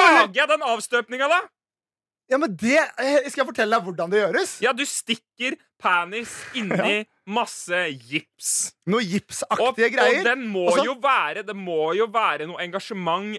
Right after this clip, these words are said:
Speaker 1: entusiasme i den penisen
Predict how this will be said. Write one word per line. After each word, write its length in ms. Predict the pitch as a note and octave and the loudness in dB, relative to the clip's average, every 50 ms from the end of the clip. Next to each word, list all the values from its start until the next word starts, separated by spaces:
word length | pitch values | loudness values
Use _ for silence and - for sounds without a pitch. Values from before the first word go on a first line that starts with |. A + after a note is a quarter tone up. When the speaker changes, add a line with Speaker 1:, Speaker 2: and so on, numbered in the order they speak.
| - - | -6 -6
Speaker 1:
entusiasme 840 | F#3 F3+ - G3 F#3 - G3+ F3+ - - - - - F3+ F#3+ G#3 G#3+ _ _ _ _ _ - | -6 -6 -6 -10 -8 -2 -2 -2 -2 -4 -10 -14 -10 -6 -6 -6 -6 _ _ _ _ _ -8
i 240 | G3+ G3+ G#3+ A#3+ A3+ | -4 0 0 0 0
den 300 | F3+ G#3 G#3+ A3+ B3 A3+ | 0 0 0 0 -2 -8
penisen 640 | _ - G3+ E3+ D#3+ E3 F3 F3+ F3+ - A3 A#3 | _ -2 -2 -2 -2 -4 -8 -12 -12 -12 -12 -14